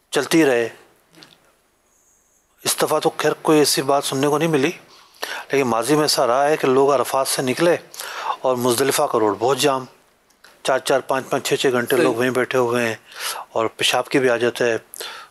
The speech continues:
Speaker 1: तो बड़ी मुश्किल, दिक्कत। तो इस तरह की चीज़ें होती हैं। तो जब आप, अ, जा रहे हैं तो तकालीफ को सामने रखते हुए थोड़ा पानी साथ रख लें
Speaker 2: सही।
Speaker 1: कि कोई ऐसी आदत पड़ गई तो नापाकी से बचा जा सके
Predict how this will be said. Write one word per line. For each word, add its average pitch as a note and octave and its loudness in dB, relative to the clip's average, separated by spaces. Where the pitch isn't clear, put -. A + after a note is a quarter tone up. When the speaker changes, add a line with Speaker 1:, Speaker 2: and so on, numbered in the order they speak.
Speaker 1:
तो A#2+ 0
बड़ी B2 2
मुश्किल, B2 0
दिक्कत। B2+ -2
तो D#3+ -2
इस - -2
तरह F#3 4
की F#3+ -4
चीज़ें E3+ 0
होती B2 0
हैं। G2 -4
तो B2+ 0
जब C#3+ 2
आप, C#3+ 0
अ, C#3 0
जा C3 0
रहे D3 0
हैं C#3+ 0
तो C#3+ 2
तकालीफ C#3+ 0
को - 0
सामने C#3 0
रखते C3 0
हुए C3 4
थोड़ा - -6
पानी B2 -4
साथ C3 -2
रख B2+ -4
लें B2 -2
Speaker 2:
सही। D#3 -8
Speaker 1:
कि B2+ 0
कोई C3+ 0
ऐसी C3 0
आदत B2 0
पड़ B2+ -2
गई B2 2
तो C3+ -2
नापाकी B2 -2
से C#3 0
बचा B2 -2
जा A#2 0
सके A#2+ 0